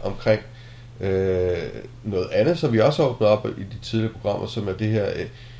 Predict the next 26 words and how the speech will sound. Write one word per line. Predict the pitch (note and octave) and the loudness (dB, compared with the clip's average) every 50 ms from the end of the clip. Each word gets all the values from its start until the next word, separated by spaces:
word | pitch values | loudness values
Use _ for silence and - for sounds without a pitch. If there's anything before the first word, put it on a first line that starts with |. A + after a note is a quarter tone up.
| - - - - | -18 -16 -14 -10
epistemologiske, | - - - A#2 G#2+ F#2+ - - - G#2 G#2 G#2 A2+ B2 B2 G#2+ C3+ - - - C3+ B2+ B2 | -10 -6 -2 0 -2 -2 -2 -4 -4 -2 2 2 4 2 2 2 -2 -4 -2 -2 -2 -2 -2
som, | A#2+ - - A2+ F#2 - | -2 -2 -2 -2 -2 -4
som | - - A2+ G#2 G2+ - | -6 -6 -4 -4 -4 -2
er | G2 G2+ | -4 -2
det | - A2 A2 | 0 2 2
her | A#2 A2 A2+ | 2 2 0
erkendelsesteoretiske | - G#2+ - - - C#3 - - C#3 - - - - - - - G2+ F#2+ G#2 F#2+ G2 G2 F#2+ - - - | -2 -6 -4 -2 0 0 0 -2 -4 -8 -10 -14 -14 -8 -4 -2 -2 0 0 -2 -4 -6 -8 -8 -6 -4
område. | - F2+ F#2 G2 G2+ G2+ F#2+ G2+ A2 - - - - - - - - - | -4 -2 -2 -2 -2 -2 -2 -4 -6 -8 -12 -16 -18 -18 -18 -16 -14 -14
Epistemologi, | - - A#2 G#2+ - - G#2 G#2 G2+ G2 G2+ G2 A#2+ A2+ | -10 -6 -6 -6 -6 -4 -2 -2 -2 -2 -2 0 0 0
det | G2 G2+ G#2+ | 0 0 0
lyder | G#2 G#2+ G2+ G2+ | 0 0 0 0
ret | G2 G2+ F#2+ - | 2 2 0 0
kedeligt, | - - G#2+ F#2+ F#2+ G#2 G#2+ G#2+ - - - | -2 -4 -2 -2 0 -2 -4 -4 -6 -8 -6
øh, | F2+ F#2 F2+ F2+ F2 - | -4 -2 -2 -4 -4 -4
men | F#2 G2 F#2+ | -4 -4 -2
det | A2 G2 | 0 0
er | F#2 A#2+ A#2 | 2 2 2
faktisk | - A#2 A#2+ A#2+ A#2 - | 2 2 2 2 0 0
ret | G#2 A2 A2 - | 0 0 0 0
fedt, | - A2+ A2 A2 - | -2 -2 -2 -2 -2
fordi | - A2 G#2+ G#2+ | -6 -4 -2 0
hvad | G#2 A#2 B2 | 2 4 4
er | A2+ A2+ | 4 4
det, | B2+ - | 2 0
der, | - A#2 A#2 - - - - - - - - - | 0 -2 -2 -4 -8 -16 -18 -18 -20 -12 -4 -2
der, | G#2 | -2